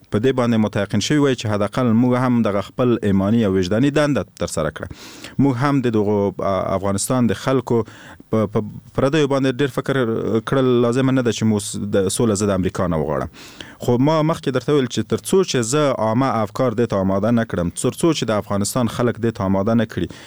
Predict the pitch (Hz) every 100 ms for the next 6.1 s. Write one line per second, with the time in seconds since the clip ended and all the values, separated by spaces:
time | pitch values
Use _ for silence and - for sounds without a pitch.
0 | - - - - 98 107 110 120 139 131
1 | - - 147 143 - 147 - 110 104 135
2 | 127 - 120 123 117 107 135 120 107 98
3 | 107 147 - - 123 123 107 85 82 87
4 | 101 113 107 101 98 101 127 117 135 113
5 | - - - - - - - 131 143 -